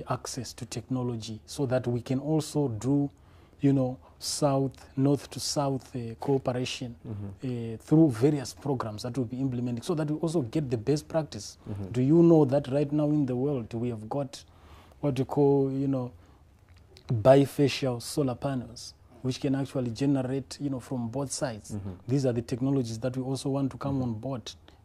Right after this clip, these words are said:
Speaker 1: uh, so that as a country we can be able to move with the rest. But not only that, but to leapfrog is what has already been, uh, highlighted. So
Speaker 3: Mm-hmm.
Speaker 1: technology transfer is one of the things that we are talking about. I want to challenge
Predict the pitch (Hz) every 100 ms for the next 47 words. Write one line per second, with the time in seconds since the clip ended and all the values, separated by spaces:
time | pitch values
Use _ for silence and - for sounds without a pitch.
0 | - 120 113 110 - - 165 151 160 151
1 | 127 - 165 156 131 120 127 117 160 156
2 | 131 117 - 143 185 175 113 - - -
3 | - - 143 123 120 131 135 127 127 123
4 | 151 196 202 165 127 110 95 - - -
5 | - - 127 - 139 160 202 - - 143
6 | 113 - - - - - 120 117 135 120
7 | 117 113 110 117 117 110 110 110 107 104
8 | 113 - - 110 127 117 110 - 107 -
9 | 135 156 139 180 202 139 113 - 147 143
10 | - 120 120 - - - 120 127 139 117
11 | 113 143 120 120 127 - 120 117 107 104
12 | - - 196 220 269 160 127 156 135 78
13 | - -